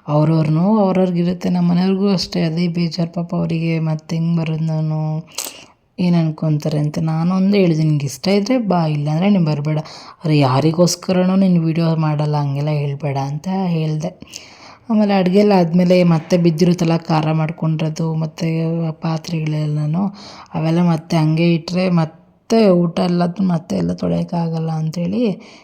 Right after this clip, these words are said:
ಎಲ್ಲ ಕ್ಲೀನಾಗಿ ತೊಳೆದೆ. ಇಲ್ಲಿ ನೋಡಿ, ಆ, ಹಿಟ್ಟು ಕಲಸಿಟ್ಟಿದ್ನಲ್ವ, ಅದೆಷ್ಟು ಸಾಫ್ಟ್ ಆಗೈತೆ ಅಂದರೆ ಅಷ್ಟು ಸಾಫ್ಟಾಗಿ ಆಗಿತ್ತು. ನನಗಂತೂ ಖುಷಿ ಆಗ್ಬಿಡ್ತು.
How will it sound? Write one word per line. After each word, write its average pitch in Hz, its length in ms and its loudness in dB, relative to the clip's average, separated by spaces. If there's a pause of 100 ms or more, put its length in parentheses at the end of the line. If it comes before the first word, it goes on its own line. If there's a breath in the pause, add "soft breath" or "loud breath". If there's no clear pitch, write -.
(200 loud breath)
ಎಲ್ಲ 180 280 0
ಕ್ಲೀನಾಗಿ 180 440 -2
ತೊಳೆದೆ. 156 680 0 (520 loud breath)
ಇಲ್ಲಿ 196 240 2
ನೋಡಿ, 202 380 4
ಆ, 175 520 2
ಹಿಟ್ಟು 180 480 -2
ಕಲಸಿಟ್ಟಿದ್ನಲ್ವ, 190 920 0
ಅದೆಷ್ಟು 175 400 -2
ಸಾಫ್ಟ್ 190 600 0
ಆಗೈತೆ 175 360 -2
ಅಂದರೆ 165 220 -2
ಅಷ್ಟು 170 260 -6
ಸಾಫ್ಟಾಗಿ 170 600 -2
ಆಗಿತ್ತು. 160 280 -2
ನನಗಂತೂ 170 500 0
ಖುಷಿ 196 360 -4
ಆಗ್ಬಿಡ್ತು. 175 680 -4